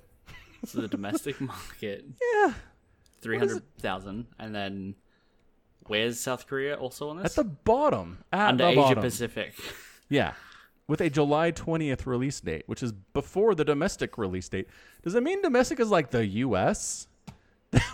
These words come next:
Speaker 1: would be hilarious.
Speaker 2: It might, yeah.
Speaker 1: I bet that's
Speaker 2: Dom-,
Speaker 1: what it
Speaker 2: dom-,
Speaker 1: means.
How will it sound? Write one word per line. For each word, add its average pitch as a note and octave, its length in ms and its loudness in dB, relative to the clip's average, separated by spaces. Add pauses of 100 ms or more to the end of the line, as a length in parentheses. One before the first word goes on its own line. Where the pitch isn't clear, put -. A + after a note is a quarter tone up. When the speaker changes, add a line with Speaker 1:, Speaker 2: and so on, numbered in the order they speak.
(120)
Speaker 1:
would - 280 -6
be F4+ 240 2
hilarious. - 1700 -4
Speaker 2:
It C3+ 180 2
might, A#2+ 360 2
yeah. A2+ 340 0 (180)
Speaker 1:
I D#3+ 140 4
bet E3 200 2
that's G3 180 0
Speaker 2:
Dom-, - 80 0
Speaker 1:
what B2 80 4
it C3 100 2
Speaker 2:
dom-, C#3+ 100 -6
Speaker 1:
means. E3+ 600 -4